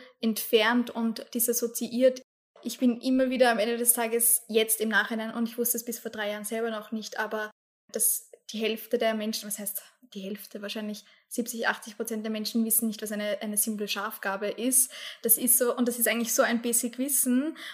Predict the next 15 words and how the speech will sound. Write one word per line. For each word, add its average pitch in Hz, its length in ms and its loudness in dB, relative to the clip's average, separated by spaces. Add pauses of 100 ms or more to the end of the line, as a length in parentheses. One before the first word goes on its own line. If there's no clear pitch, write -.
Und 240 140 4
ich, 233 200 -2
ich 247 100 -4
sag 247 180 4
das 254 100 0
jetzt 254 160 0
wirklich 262 200 -2
nicht 254 160 0
vom 254 180 2
hohen 247 200 4
Ross. 233 280 4
Ich - 180 -6
wusste 254 240 2
es - 140 -4
wi-, 233 240 -8